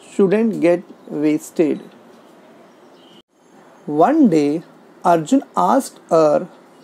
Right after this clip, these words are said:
"Mother, why do you tell this to us every day?" Mother answered, "Why should we waste any good thing? Besides,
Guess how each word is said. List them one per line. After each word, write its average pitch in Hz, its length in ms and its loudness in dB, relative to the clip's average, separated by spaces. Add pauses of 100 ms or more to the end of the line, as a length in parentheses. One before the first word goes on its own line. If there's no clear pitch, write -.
(140)
"Mother, 151 260 2 (960)
why 156 100 2 (160)
do 294 80 4
you 330 100 6 (200)
tell 165 260 2
this 156 260 0 (800)
to 247 100 4 (200)
us 214 160 0 (160)
every 135 280 0 (120)
day?" 277 100 2 (1500)
Mother 285 240 4 (220)
answered, 208 680 0 (1200)
"Why 208 80 4 (160)
should 254 320 0
we 202 80 2 (140)
waste 160 440 2 (360)
any 190 160 2 (100)
good 240 160 2 (140)
thing? 254 120 2 (960)
Besides, 160 680 -2